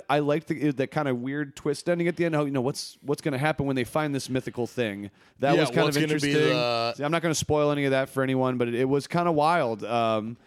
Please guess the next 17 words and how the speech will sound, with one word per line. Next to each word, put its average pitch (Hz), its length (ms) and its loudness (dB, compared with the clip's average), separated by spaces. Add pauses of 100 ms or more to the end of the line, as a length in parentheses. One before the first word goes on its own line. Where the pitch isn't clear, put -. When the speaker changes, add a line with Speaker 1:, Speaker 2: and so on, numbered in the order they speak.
(260)
Speaker 1:
not 143 240 0
quite 160 220 0
as 143 140 -4
far-fetched 143 580 0
as, 120 340 -2
you 131 60 -2
know, 113 180 0
Aliens 147 480 0
or 160 80 0
whatever, 160 380 -2
which 123 140 -6
is 113 160 -14
everyone 127 300 -2
Speaker 2:
Wasn't 135 160 0
Speaker 1:
pissed 120 100 -6
Speaker 2:
Crystal 135 360 -8
Skull? 131 440 -10